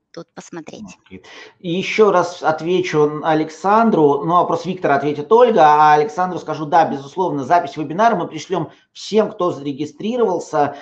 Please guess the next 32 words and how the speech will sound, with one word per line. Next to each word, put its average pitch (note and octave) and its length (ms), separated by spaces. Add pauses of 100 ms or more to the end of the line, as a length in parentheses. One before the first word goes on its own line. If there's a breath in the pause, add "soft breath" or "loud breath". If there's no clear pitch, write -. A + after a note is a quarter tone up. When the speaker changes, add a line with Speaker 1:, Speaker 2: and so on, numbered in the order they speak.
Speaker 2:
и E3+ 160
завтра D#3+ 600
вебинар D3+ 420
будет D3 220
уже C#3+ 160
выложен C#3+ 460
и D#3 220
на D3 120
канале D3 460
YouTube D#3+ 420
Пряновском, F3+ 720
и F#3 140
будет D#3 460
выложен, D3 720 (280 soft breath)
э, C3+ 200
в B2+ 120
материале E3+ 680
отдельном, E3+ 440
специальном, E3 640
вместе D#3+ 340
с - 180 (260 soft breath)
кратким E3 400
отчётом, D#3+ 460 (320 soft breath)
потому C#3+ 200
что, C#3+ 120
естественно, C3 340
ну, C3+ 160
ну, C3 180
весь D3+ 240
наш C3 180
диалог B2+ 360
мы A#2+ 320